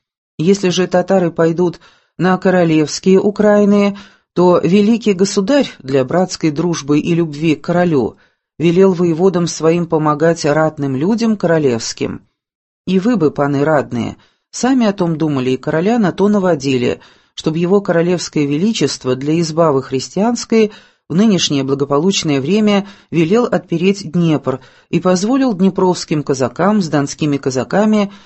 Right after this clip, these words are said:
вместе крымские улусы воевать. А гетману своему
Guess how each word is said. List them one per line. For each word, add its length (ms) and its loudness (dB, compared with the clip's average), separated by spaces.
вместе 640 2
крымские 580 0
улусы 500 -2
воевать. 640 -2
А 160 0
гетману 880 -2
своему 640 -2